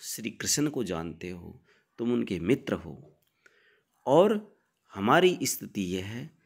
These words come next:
कि हम नंद बाबा का जो नंदन है, पुत्र है श्री कृष्ण, उसके बिना हम जिंदा नहीं रह सकते हैं, और इस संसार का हमारे लिए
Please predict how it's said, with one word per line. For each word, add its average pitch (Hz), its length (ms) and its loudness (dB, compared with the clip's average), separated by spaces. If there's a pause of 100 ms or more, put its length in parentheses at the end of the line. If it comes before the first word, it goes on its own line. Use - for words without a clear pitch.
(260)
कि 156 140 2
हम 135 400 2
नंद 104 300 2
बाबा 127 360 4
का 104 180 -2
जो 98 180 -2
नंदन 95 460 2
है, 98 220 -4 (440)
पुत्र 170 280 -2
है 90 260 -4 (1120)
श्री 156 260 4
कृष्ण, - 380 -4 (580)
उसके 165 520 2
बिना 104 360 2
हम 101 300 -4
जिंदा 90 420 -4
नहीं 120 300 0
रह 143 140 2
सकते - 380 -6
हैं, 175 300 -4 (460)
और 208 420 6 (320)
इस 220 180 0
संसार 117 640 4
का 156 500 -4 (140)
हमारे 127 420 6
लिए 90 300 0